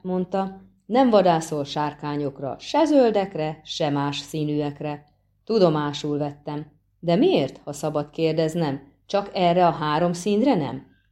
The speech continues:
Négyre, ha pontosak akarunk lenni. Hármat mondtál. Érdekelnek téged a sárkányok, Bos? Van valami különleges oka? Nincs. Puszta kíváncsiság.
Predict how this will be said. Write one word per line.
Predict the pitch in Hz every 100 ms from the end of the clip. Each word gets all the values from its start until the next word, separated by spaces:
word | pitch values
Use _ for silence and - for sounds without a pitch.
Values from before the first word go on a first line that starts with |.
| _ _ _ _
Négyre, | - 165 180 175 151 156 - _
ha | - 190
pontosak | 220 214 151 139 135
akarunk | - 139 143 143 139
lenni. | 139 139 135 135 _ _ _ _ _
Hármat | - 143 139 123 120
mondtál. | 143 139 143 131 139 - _ _ _ _ _
Érdekelnek | - 170 175 185 220 214 220
téged | 220 214 208
a | 208
sárkányok, | - 202 196 180 165 156 147
Bos? | 156 143 - - _ _ _
Van | 143 156
valami | 202 254 247 254
különleges | 170 160 165 175 190 185
oka? | - - 127 - _ _ _ _ _ _
Nincs. | 214 202 202 202 - _ _ _
Puszta | - 302 - 214 220
kíváncsiság. | - 180 156 156 156 147 165 165